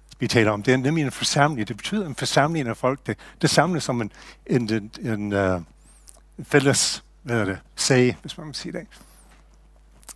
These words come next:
Så det er det, vi skal være. Vi skal gøre det sammen, ikke mere for sig. Den her medvandring, jeg forsøgte at, øh, slå det op i den danske ordbog. Nu er jeg ikke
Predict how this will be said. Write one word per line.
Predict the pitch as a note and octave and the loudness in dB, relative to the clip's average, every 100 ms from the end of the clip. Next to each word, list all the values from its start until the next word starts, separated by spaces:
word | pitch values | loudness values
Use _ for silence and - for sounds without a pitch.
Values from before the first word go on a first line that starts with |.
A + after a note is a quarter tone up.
| - - - - _ _ | -20 -20 -20 -20 _ _
Så | - - B2+ G2+ - _ _ _ _ | -6 2 2 2 -6 _ _ _ _
det | B2+ | 2
er | A#2+ | 6
det, | D#3 | 4
vi | C#3+ | 4
skal | B2+ - | 0 -2
være. | G#2+ G#2+ G2 - _ _ - - | 0 0 -2 -12 _ _ -20 -10
Vi | |
skal | - A#2+ | -6 -4
gøre | A#2 A2 | 0 0
det | |
sammen, | - - C3 C3+ D#2+ - - | 2 2 2 0 -8 -8 -4
ikke | - G#2+ | -4 -4
mere | A2 | -10
for | - | -10
sig. | - G#3+ D#3+ - _ _ _ _ - - - - - - - - - - - _ F3+ | -12 -10 -14 -16 _ _ _ _ -20 -20 -20 -20 -20 -20 -20 -20 -20 -20 -20 _ 4
Den | G3+ | 6
her | F3+ | 6
medvandring, | D3+ G3+ D3+ A#2+ G#2+ G#2+ G2+ | 8 6 8 4 4 0 2
jeg | B2+ | 0
forsøgte | - C#3 G3+ - B2+ | 2 0 0 4 4
at, | - - | 4 6
øh, | A#2+ A2 A2 | 8 8 8
slå | G#2 E3+ | 6 4
det | E3+ | 6
op | D#3 - | 6 4
i | A#2+ | -2
den | A2+ | 4
danske | C#3 D#3 - | 2 2 0
ordbog. | C3+ B2+ A#2+ B2 | 0 0 -2 -2
Nu | |
er | D3 | 0
jeg | B2+ | 0
ikke | - - | 0 -6